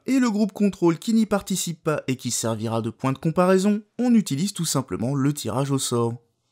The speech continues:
Il existe bien sûr d'autres méthodes, mais l'évaluation randomisée est considérée comme étant la plus rigoureuse et celle qui donne les résultats les moins biaisés.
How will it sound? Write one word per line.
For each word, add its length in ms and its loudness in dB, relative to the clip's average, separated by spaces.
Il 160 0
existe 400 0
bien 220 0
sûr 260 -4
d'autres 360 0
méthodes, 520 2
mais 200 4
l'évaluation 680 4
randomisée 720 2
est 80 0
considérée 640 0
comme 180 2
étant 220 -2
la 100 2
plus 200 -2
rigoureuse 760 2
et 80 -16
celle 240 -2
qui 160 -12
donne 180 2
les 80 0
résultats 460 -6
les 100 -4
moins 180 -2
biaisés. 520 0